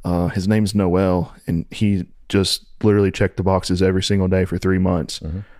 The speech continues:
Speaker 1: He started with me. He's probably five eight, five nine. He started, I think he was two forty-three, um, heavy set, has more of, like, a shorter limbs, build.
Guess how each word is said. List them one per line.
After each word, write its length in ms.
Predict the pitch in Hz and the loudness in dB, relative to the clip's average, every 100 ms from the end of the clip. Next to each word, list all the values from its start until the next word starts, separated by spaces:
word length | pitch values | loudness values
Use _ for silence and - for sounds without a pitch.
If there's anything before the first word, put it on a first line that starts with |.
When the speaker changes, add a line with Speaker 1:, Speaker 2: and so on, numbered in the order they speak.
| - - - - | -20 -20 -20 -4
Speaker 1:
He 100 | 101 | -4
started 320 | - 113 107 | 2 2 4
with 160 | 101 98 | 2 2
me. 380 | 95 95 95 98 - _ _ - | 2 2 0 -2 -10 _ _ -14
He's 360 | - 110 107 - | -2 0 0 -2
probably 720 | - - 98 95 95 95 95 - - | -8 -2 0 2 2 0 -2 -6 -20
five 320 | - 92 90 90 | -6 -2 0 0
eight, 160 | 90 | -2
five 240 | - 90 90 | -2 -2 0
nine. 260 | 90 90 | 0 0
He 100 | 101 | 0
started, 360 | 98 104 101 95 | 0 0 2 0
I 60 | |
think 240 | 90 110 92 | 0 -2 0
he 100 | 120 | 0
was 260 | 110 92 | 0 -2
two 300 | - - 110 | -2 0 2
forty-three, 960 | 110 - 107 101 92 - 95 95 95 90 - | 0 0 0 2 -2 -2 0 2 0 -4 -4
um, 360 | 92 92 92 98 - - - - - | -2 0 0 -4 -12 -20 -20 -16 -2
heavy 280 | 110 104 101 | 0 2 0
set, 640 | - 98 95 95 - - - - - | 0 2 2 0 -2 -12 -16 -20 -4
has 380 | - - 131 113 | 0 2 0 2
more 320 | 101 95 101 98 | 2 2 2 0
of, 60 | |
like, 200 | 92 90 | -2 -2
a 240 | 90 92 - - - _ - - - | 0 0 -2 -12 -20 _ -20 -20 -8
shorter 520 | - 104 104 101 98 | -2 0 2 2 0
limbs, 480 | 95 98 98 95 123 | 2 2 2 0 0
build. 540 | 127 92 92 95 | 0 2 2 0